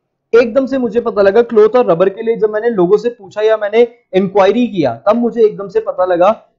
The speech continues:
कि जो सबसे सस्ता और सबसे अच्छा ये मिलता है shoes बनाने के लिए,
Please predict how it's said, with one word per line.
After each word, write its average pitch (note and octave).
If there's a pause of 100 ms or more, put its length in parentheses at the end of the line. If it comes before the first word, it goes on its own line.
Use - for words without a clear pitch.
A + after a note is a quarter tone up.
कि G#3
जो B3+
सबसे B3+
सस्ता A#3+
और A#3+
सबसे A#3+
अच्छा A3+
ये A3+
मिलता F3
है D#3+
shoes A#3+
बनाने F3+
के D3+
लिए, G#3